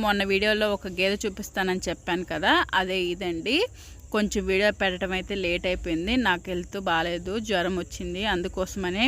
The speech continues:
మీకు వీడియో పెట్టడం చాలా లేట్ అయిపోయింది. ఇప్పుడు చూపిస్తున్నాను చూడండి,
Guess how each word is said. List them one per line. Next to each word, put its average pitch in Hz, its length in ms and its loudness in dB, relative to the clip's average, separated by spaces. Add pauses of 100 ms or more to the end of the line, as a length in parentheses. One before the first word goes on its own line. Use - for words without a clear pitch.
మీకు 185 300 -6
వీడియో 185 280 0
పెట్టడం 196 300 -2 (120)
చాలా 185 420 4
లేట్ 185 220 -2
అయిపోయింది. 165 480 -2 (140)
ఇప్పుడు 185 260 -6
చూపిస్తున్నాను 175 580 -2
చూడండి, 175 440 2